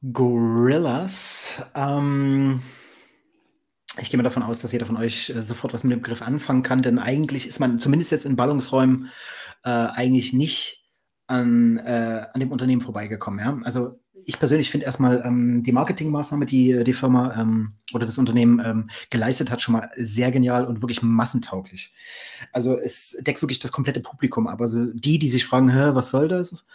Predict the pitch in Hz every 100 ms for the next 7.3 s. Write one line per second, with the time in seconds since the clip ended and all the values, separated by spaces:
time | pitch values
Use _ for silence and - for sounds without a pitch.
0 | - - - 127 127 123 117 120 117 117
1 | 147 151 123 165 151 143 127 135 131 139
2 | 120 127 120 127 123 123 120 131 135 131
3 | 117 - 127 131 117 123 131 - 120 123
4 | - 131 - - 196 - 127 - - 127
5 | 143 156 131 123 165 170 127 120 123 127
6 | _ - 131 139 131 127 123 127 123 170
7 | - 165